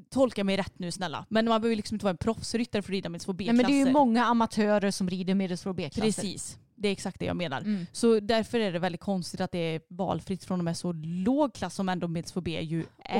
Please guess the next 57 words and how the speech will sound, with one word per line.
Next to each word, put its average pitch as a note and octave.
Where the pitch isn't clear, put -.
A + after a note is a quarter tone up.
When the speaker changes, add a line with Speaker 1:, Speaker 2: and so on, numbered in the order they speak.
Speaker 2:
Och -
förut G3+
var G#3+
det F3+
ju D#3
ännu F#3
tidigare. F#3+
Det F3
var G3+
väl A3+
medelsvår F#3+
Speaker 1:
Medelsvår G3
C. C#4+
Speaker 2:
C D#4+
förut. -
Speaker 1:
Mm. F#3+
Speaker 2:
Det F#3+
är B3+
ju -
helt B2
sinnessjukt, A3
tycker A3
Speaker 1:
Mm. A3
Speaker 2:
jag. A3+
Så G#3+
jag A#3
tycker G#3
faktiskt F#3
att F3
Sverige G3
borde F#3
ta F#3+
efter A3+
det G#3
här. F#3+
Jag F#3
tycker G#3
det F#3+
är E3+
jättebra G#3+
det E3+
som F#3+
Nederländerna E3+
gör E3
nu. F#3+
Och, -
eh, G#3
som G#3
de G3
säger, G3
att G3
då G#3+
måste A3+
du F#3
ju G3
lära F3
dig G#3+